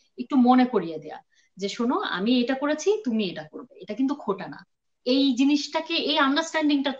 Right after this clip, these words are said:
থাকা খুব জরুরি। একটা সময় এই প্র্যাকটিসটা দেখবে যে,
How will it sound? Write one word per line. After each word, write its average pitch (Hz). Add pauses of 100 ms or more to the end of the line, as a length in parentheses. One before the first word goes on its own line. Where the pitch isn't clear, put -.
(160)
থাকা 208
খুব 196
জরুরি। 151 (340)
একটা 233
সময় 330
এই 339
প্র্যাকটিসটা 302
দেখবে 294
যে, 330